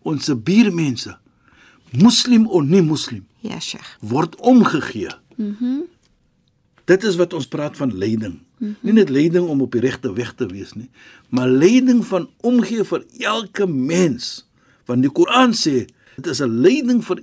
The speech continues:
Speaker 1: elke mens.
Speaker 2: Yes.
Speaker 1: Die Ramadan dan is vir elke mens.
Speaker 2: Sheikh, u wou verduidelik van Furqan,
Speaker 1: Ja.
Speaker 2: die woord.
Speaker 1: Soos ek gesê het, Shaida, dat hier praat Allah van, dis 'n leiding, die Koran.
Speaker 2: Ja, Sheikh.
Speaker 1: En Allah ook noem van,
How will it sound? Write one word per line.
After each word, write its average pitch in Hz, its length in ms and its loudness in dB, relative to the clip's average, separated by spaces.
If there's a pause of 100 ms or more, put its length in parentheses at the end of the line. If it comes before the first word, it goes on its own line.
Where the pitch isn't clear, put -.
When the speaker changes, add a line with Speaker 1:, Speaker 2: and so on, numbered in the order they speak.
(140)
Speaker 1:
elke 226 320 -2
mens. 113 380 -8 (100)
Speaker 2:
Yes. - 220 -14
Speaker 1:
Die 156 100 0
Ramadan 208 540 4
dan 226 180 2
is 170 120 -6
vir - 260 -4
elke 196 320 -2
mens. 110 400 -10 (600)
Speaker 2:
Sheikh, - 220 -8 (140)
u 269 120 4
wou 254 160 -2
verduidelik 220 840 -4
van 220 280 0 (120)
Furqan, 208 760 -2 (100)
Speaker 1:
Ja. 233 140 2
Speaker 2:
die 208 160 2
woord. 214 440 0 (420)
Speaker 1:
Soos 156 160 -2
ek 156 120 -2
gesê 131 300 0
het, 120 120 2
Shaida, 80 400 -6 (800)
dat 131 160 -4
hier 233 180 4
praat 196 260 0
Allah 143 300 -2
van, 143 220 -2
dis 95 180 -8
'n 95 160 -6
leiding, 101 380 -6
die 78 80 -12
Koran. - 380 -12 (220)
Speaker 2:
Ja, 185 220 -10
Sheikh. 220 380 -10
Speaker 1:
En 131 100 -2
Allah 175 360 -2
ook 190 200 -4
noem 139 240 4
van, 143 280 -4